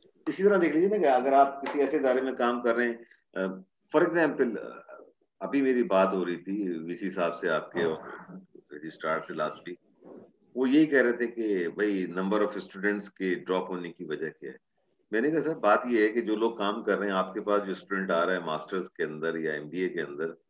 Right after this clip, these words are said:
नाइंटी फ़ाइव परसेंट लोग job करने वाले हैं। अब अगर उनकी job security नहीं है, उनकी जो प्रमोशंस हो रही हैं, घर की जिम्मेदारियां भी उनकी अपनी होती हैं,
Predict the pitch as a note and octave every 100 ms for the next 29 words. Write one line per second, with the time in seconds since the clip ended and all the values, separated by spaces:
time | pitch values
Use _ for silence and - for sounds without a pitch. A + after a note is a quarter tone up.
0 | _ - _ _ _ _ - A2 A#2+ C#3
1 | B2 A#2+ A#2+ C3 - A2 A#2 A#2 G#2 F#2+
2 | G2+ F#2+ F2 E2+ - C2+ C#2+ C2+ G#1 G#1
3 | - _ _ _ _ _ _ _ - -
4 | - _ G#2 B2+ C3 C#3+ C3+ B2+ C3+ A2
5 | A2+ A2+ G#2+ A2 G#2 G2+ A2 G#2 G2 F#2+
6 | G2 G2 G2 G2 G2 F#2 F#2 F2 F2+ F2+
7 | G#2+ G2 F2+ F2+ F2+ G2 G2 E2 D#2+ G2+
8 | F2 F2+ E2+ E2 F#2 F#2 F2+ F2 F2 F2
9 | F2+ E2 D#2+ D#2+ D#2+ F2+